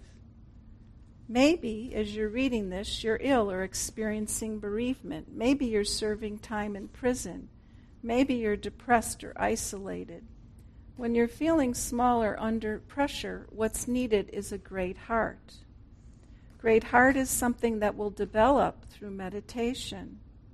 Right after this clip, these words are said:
that will put you in a firmer place. It helps your heart and your brain.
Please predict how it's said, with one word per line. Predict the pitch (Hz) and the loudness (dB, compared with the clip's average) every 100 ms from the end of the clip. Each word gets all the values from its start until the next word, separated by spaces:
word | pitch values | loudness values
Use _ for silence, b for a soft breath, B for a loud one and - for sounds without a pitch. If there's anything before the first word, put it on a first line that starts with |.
| - - - B B B B B B B B - | -20 -20 -20 B B B B B B B B -10
that | 214 | -6
will | 202 | -4
put | 208 - 254 - | -4 2 2 2
you | 214 190 | -2 -2
in | 214 214 | -2 -4
a | |
firmer | 208 - 220 208 208 | -4 -4 -4 -2 -6
place. | - 254 226 202 | -2 2 2 2
It | 208 | -6
helps | - 233 233 - | -2 -4 -2 -6
your | 214 | -6
heart | 202 - 226 226 226 - | -8 0 2 2 -2 -8
and | 226 247 247 | -2 0 0
your | 233 | -2
brain. | 202 202 196 180 180 190 | -2 -4 -4 -6 -10 -12